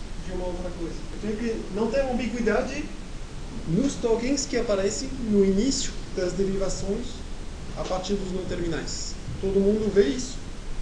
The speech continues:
Então é isso que eu preciso formalizar para chegar realmente a uma ferramenta que funcione bem e sempre. O que se não funcione,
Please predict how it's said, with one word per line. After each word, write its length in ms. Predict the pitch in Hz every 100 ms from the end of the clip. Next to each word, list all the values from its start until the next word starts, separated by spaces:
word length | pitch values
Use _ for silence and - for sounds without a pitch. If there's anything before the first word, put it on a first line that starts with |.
| - -
Então 240 | 170 208
é 40 | 214
isso 260 | 240 -
que 100 | 254
eu 100 | 254
preciso 380 | 208 214 202 208
formalizar 680 | - - 190 185 175 175 170 - - - - - - - - -
para 140 | - 180
chegar 340 | 196 196 185
realmente 340 | 202 208 220
a 40 | 214
uma 140 | 202
ferramenta 580 | 190 190 180 196 233 185
que 140 | -
funcione 500 | 165 185 - 196 208
bem 260 | 185 180 247 - - - - - -
e 80 | 170
sempre. 540 | - 196 165 180 - - - - - - 170
O 80 |
que 160 | 165 226
se 240 | - 247
não 220 | 247 277 -
funcione, 580 | 214 - 226 294 202